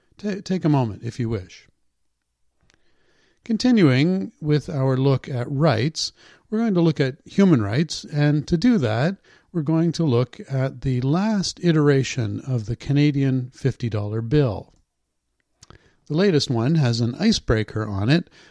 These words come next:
a move that the last government made seemingly uncomfortable with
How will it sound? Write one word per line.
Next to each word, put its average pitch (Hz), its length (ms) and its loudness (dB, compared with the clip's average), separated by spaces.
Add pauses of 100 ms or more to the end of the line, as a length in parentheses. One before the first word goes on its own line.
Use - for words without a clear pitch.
a 160 100 -2
move 208 520 4
that 160 260 0
the 156 100 0
last 202 400 -2
government 175 540 2
made 160 480 0
seemingly 226 680 0
uncomfortable 175 920 2
with 117 260 -2